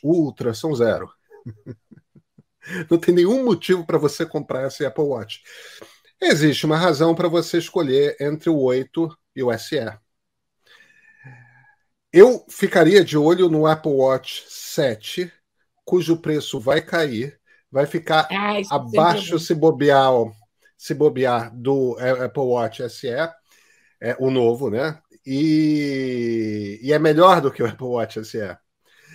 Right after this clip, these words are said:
Speaker 1: Mas aí, de fato, tem uma coisa de processamento, os sensores, o Apple Watch sete e o oito medem batimentos cardíacos, faz um eletrocardiograma básico, é, quer, quer dizer, tem,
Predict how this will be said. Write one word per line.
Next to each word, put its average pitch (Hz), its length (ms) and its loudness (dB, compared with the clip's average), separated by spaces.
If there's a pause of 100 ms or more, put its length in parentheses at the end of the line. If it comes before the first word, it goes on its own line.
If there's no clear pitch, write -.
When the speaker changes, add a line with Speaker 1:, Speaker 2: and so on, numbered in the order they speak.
(160)
Speaker 1:
Mas 208 180 0
aí, 220 180 4
de 208 100 -12
fato, 190 300 4
tem 170 100 0
uma 160 120 0
coisa 160 220 0
de 151 120 -12
processamento, 165 1080 -2
os 135 140 -10
sensores, 151 720 0
o 143 60 -2
Apple 143 220 -4
Watch 139 400 -2
sete 151 520 -4
e 143 40 -4
o 131 80 -6
oito 135 500 -2 (1800)
medem 160 280 6
batimentos 147 460 2
cardíacos, 143 760 2
faz 151 280 -2
um 147 140 0
eletrocardiograma 131 1300 -2
básico, 120 1200 -2
é, 131 220 -4
quer, 156 180 -8
quer 156 100 -4
dizer, 165 160 -2
tem, 170 640 0